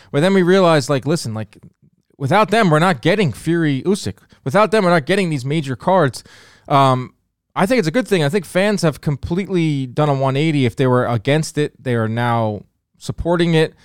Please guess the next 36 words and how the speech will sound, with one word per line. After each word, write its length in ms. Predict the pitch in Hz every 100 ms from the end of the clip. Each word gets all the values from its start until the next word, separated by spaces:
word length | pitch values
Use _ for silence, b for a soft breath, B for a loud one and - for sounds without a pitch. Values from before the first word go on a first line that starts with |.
| b b
There 80 | 127
are 40 |
some 180 | 120 147
people 240 | - 139 143
that 60 |
are 80 | 127
never 260 | 120 151 160
gonna 200 | 151 143
like 240 | 143 139
it 120 | 147
because 300 | 123 - 117
w-, 160 | 127 120
all 220 | 131 127
the 100 | 117
political 400 | - 147 170 147
stuff 480 | - 147 143 135 120
or, 380 | 113 107 104 98 B B B -
or 100 | 127
the 80 |
fact 300 | 120 139 131
that 180 | 135 120
it's 160 | 117 -
taking 320 | 147 143 135
away 440 | 127 131 131 131
from 420 | 127 98 131 117 110
fans 440 | 135 131 127 -
watching 400 | 131 123 120 123
fights 360 | - 131 123 -
that, 260 | 117 110 -
uh, 320 | 117 110 107
you 120 | - 113
know, 140 | 107
f-, 140 | 101 -
like 180 | 98 -
Fury 400 | - 151 139 127
versus, 720 | 123 117 123 107 101 -